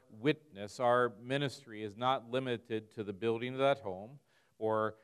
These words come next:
you know, the children's event or the community event that we'll be doing in a couple of evenings or, you know, the interaction we will be having with the workers who we work beside in building this home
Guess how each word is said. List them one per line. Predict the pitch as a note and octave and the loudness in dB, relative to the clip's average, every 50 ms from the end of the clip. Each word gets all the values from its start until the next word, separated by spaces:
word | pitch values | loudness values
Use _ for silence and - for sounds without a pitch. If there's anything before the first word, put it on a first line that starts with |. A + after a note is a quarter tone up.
| _ - | _ -14
you | A2+ A2 | -10 -6
know, | A2 A2 | -6 -6
the | G2 G#2 G2+ | -6 -6 -12
children's | _ - - - D#3 D3+ C#3+ C#3+ C3+ A#2+ G#2 | _ -6 2 4 4 4 4 0 -2 -4 -6
event | A2 F#2+ F2 G#2 G#2+ G#2+ A2+ A#2+ B2 A#2+ - | -8 -8 -4 -2 -2 0 0 -2 -4 -8 -12
or | - G#2+ G#2+ G#2+ G#2+ G#2 G#2 G2+ | -8 -6 -4 -2 0 0 -2 -2
the | G2+ G#2 G#2 G2+ - _ _ _ | -2 -2 -2 -2 -2 _ _ _
community | - B2+ B2+ C#3 D3+ D#3 D#3 C#3+ A#2+ A2 G#2+ | -8 -4 -2 -2 0 0 -2 -2 -2 -2 0
event | G#2 G2+ F#2 G#2 A2 A2 A#2 A#2 A#2 | -2 -2 -2 -2 -2 -2 -2 -4 -8
that | C3 A2 | -12 -12
we'll | G#2+ G#2 | -12 -10
be | G2+ A2 G#2+ | -10 -10 -8
doing | F#2+ A2 A2 A2 A2 A2 A2 G#2+ G#2+ | -6 -4 -4 -2 -2 -4 -6 -6 -6
in | G#2 G#2 | -8 -8
a | G#2 | -10
couple | G#2 - B2+ B2 A2+ B2 A#2+ | -10 -6 -6 -6 -4 -2 -4
of | A#2 G#2+ | -2 -2
evenings | G#2+ G#2 G2+ F#2+ F2 G2+ G2+ G2+ A#2 B2+ B2 G#2+ G#2 | -6 -10 -10 -12 -12 -12 -10 -10 -8 -10 -10 -8 -6
or, | G#2+ G#2 G#2+ G#2+ G#2+ G#2+ G#2 - - _ _ _ | -4 -2 0 0 0 -2 -2 -6 -10 _ _ _
you | - A2+ | -14 -8
know, | A2 A2 A2 A2+ | -4 0 0 0
the | G#2 A2 A#2 C3+ | 0 0 0 0
interaction | C3+ C#3+ C3+ C3 C3 C3+ C3+ C3+ - - C#3 B2 A#2 | 2 4 6 6 8 8 6 4 0 -6 -6 -6 -4
we | A#2 A#2 A#2 | -4 -2 -2
will | A2+ A2+ A2 | -2 -2 -2
be | A2+ A#2 G#2 | -4 -6 -4
having | G2 A#2 A#2 A2+ G#2+ A#2 B2 C3 B2+ | 0 2 2 2 0 -2 -8 -10 -8
with | G#2+ G#2 G2+ G2+ | -8 -8 -8 -6
the | A#2 A2+ | -8 -8
workers | A2 G2+ G#2+ A2 G#2 G#2 - C#3 C#3+ D3 C#3+ C#3 - - | -6 -4 -2 -2 -2 -2 -4 -6 -4 -4 -6 -8 -10 -10
who | A2+ A2+ | -8 -8
we | G#2+ G#2 G#2+ A2 | -8 -6 -8 -8
work | G#2+ G2 A2 A#2 A#2 A#2 - | -6 0 0 0 0 0 -6
beside | B2+ A#2 - - A2+ G2+ G2+ G#2 A2 A2+ A2 | -12 -12 -8 -4 0 0 2 2 2 0 -2
in | G#2 G#2 | -6 -10
building | F#2+ G#2 G#2+ A2+ A#2+ C3 C3 | -4 -4 -4 -2 -2 -6 -6
this | C3+ C#3 C3 - - | -6 -8 -8 -8 -8
home | - G#2 G2 F#2 F#2 G2 G#2+ A2 | -8 -6 -6 -6 -8 -12 -16 -16